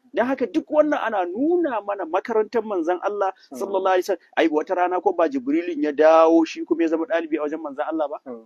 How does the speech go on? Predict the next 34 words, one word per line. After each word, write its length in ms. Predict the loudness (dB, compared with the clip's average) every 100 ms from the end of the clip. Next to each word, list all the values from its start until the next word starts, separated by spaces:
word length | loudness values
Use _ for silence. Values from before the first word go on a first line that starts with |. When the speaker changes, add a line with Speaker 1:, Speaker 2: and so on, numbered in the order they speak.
| _
Speaker 1:
"Bainama 380 | 0 2 2 2
nahnu 320 | 0 -2 -4
julusun 320 | -2 -2 -4
inda 160 | -6 -6
Rasulillah 400 | -6 -4 -2 -4
sallallahu 320 | -2 -2 -2
alaihi 80 | -4
wasallam, 300 | -4 -4 -2
tala 220 | 2 4
alaina 240 | 4 4 2
rajulun," 260 | 0 -4 -8
zuwa 160 | -2 -2
ƙarshe. 300 | -4 -4 -4 -4 _ -2
"Fa 120 | -2 4
jasa-, 480 | 2 4 0 0 2
fa, 200 | 2 2 _ _
fa, 320 | 4 4 4 0
fa 120 | 0 2
as-, 180 | 0 -2
uh, 320 | 2 4 4 4
fa, 160 | 4 4
fa 100 | 0
asnada 360 | -2 0 0 2
rukubatayhi 640 | 2 2 0 0 0 -2 -2
ila 160 | 0
rukubatayhi 460 | 0 0 -4 -2 -2
wa 40 | -2
da'a 160 | -2 -4
kaffayhi 500 | -4 -4 0 0 2
ala 260 | 2 2 2 _ _ _
fakhizaihi." 600 | 2 2 0 2 2 0
Shi 140 | -4 -10
kuma 160 | -4
wannan 400 | 0 2 2 -2